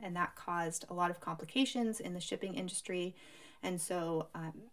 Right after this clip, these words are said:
part of that meant that a lot of ships were just docked. They, they couldn't afford the fuel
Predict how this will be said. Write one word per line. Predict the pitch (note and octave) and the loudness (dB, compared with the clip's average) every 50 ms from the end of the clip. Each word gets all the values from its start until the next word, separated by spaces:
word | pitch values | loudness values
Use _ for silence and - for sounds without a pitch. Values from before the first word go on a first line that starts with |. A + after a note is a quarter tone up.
| - - - - - - - | -20 -8 -4 -4 -4 0 10
part | - C4 C4 C4 | 12 12 12 12
of | A3 | 12
that | G3 F3+ - | 10 8 6
meant | F#3 F#3 F3+ - | 4 2 0 0
that | E3 D#3+ | 2 2
a | F3+ E3+ | 2 2
lot | E3+ E3+ E3+ E3+ F3 | 2 2 2 4 4
of | F3 E3+ E3+ E3+ - - - - | 4 2 2 0 -4 -10 -8 -4
ships | - - G#3 F#3+ F3+ - - - - | 2 4 6 6 6 4 -2 -4 -2
were | - F3+ E3+ E3+ E3+ E3 D#3+ - - - - - | 0 0 2 2 0 0 -2 -6 -12 -14 -10 -6
just | - F3 E3 - E3 D#3+ | -2 -2 -2 -2 0 0
docked. | E3+ E3+ E3 E3+ - - - - - - | 2 4 4 4 4 2 -2 -8 -6 -2
They, | - D#3+ E3 E3+ F3 - - | -2 0 0 -2 -4 -6 -6
they | F3+ F3 | -6 -6
couldn't | E3 - F#3+ - F3 F3 | -4 -2 -2 0 0 0
afford | E3+ D#3+ - F#3 F3 E3+ E3 E3 D#3+ F#3+ - | -2 -2 -2 -2 0 0 0 0 -2 -4 -4
the | - E3 | -6 -4
fuel | D#3+ - F3+ E3 D#3+ E3+ F#3+ C4 D4 | -2 2 4 4 4 6 6 4 4